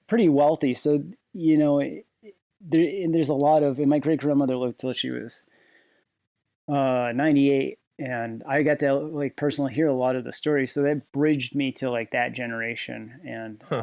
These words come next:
Speaker 1: um, I feel really close with a lot of them, even though I didn't meet them, um, just because I heard so many of the stories,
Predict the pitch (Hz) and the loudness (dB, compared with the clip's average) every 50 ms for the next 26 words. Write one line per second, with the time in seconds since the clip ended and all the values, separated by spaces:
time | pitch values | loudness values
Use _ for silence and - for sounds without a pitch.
0 | 113 110 110 110 110 _ _ _ _ _ _ _ - 131 127 - 175 165 151 143 | -8 -12 -18 -20 -20 _ _ _ _ _ _ _ -8 -6 -2 0 2 2 2 2
1 | 131 131 - - - 135 135 131 123 113 - - - - _ _ - 127 123 120 | 0 -4 -6 -8 -8 -6 -6 -6 -6 -10 -12 -16 -18 -20 _ _ -10 -8 -8 -6
2 | 117 113 117 113 113 110 101 113 110 110 110 107 107 - _ _ _ _ _ _ | -4 -4 -4 -4 -4 -8 -10 -10 -10 -10 -10 -12 -16 -20 _ _ _ _ _ _
3 | _ _ _ _ - 143 131 147 139 131 131 127 120 127 120 120 120 123 123 - | _ _ _ _ -4 -2 0 2 2 2 0 0 -2 -4 -4 -6 -6 -6 -8 -8
4 | - 113 110 107 110 113 _ _ _ _ _ _ - - 127 117 113 110 110 113 | -10 -10 -10 -10 -12 -16 _ _ _ _ _ _ -10 -8 -8 -6 -8 -10 -10 -6
5 | - 151 135 - - 135 - 139 127 160 170 - 147 139 - - 139 131 127 117 | -4 -4 -4 -2 -2 -2 -2 -2 -2 -2 -2 -2 -2 -2 -2 -4 -4 -4 -4 -6
6 | 110 107 107 - - - 135 131 127 117 107 107 - - - | -8 -10 -10 -12 -10 -6 -6 -6 -6 -8 -10 -12 -16 -20 -20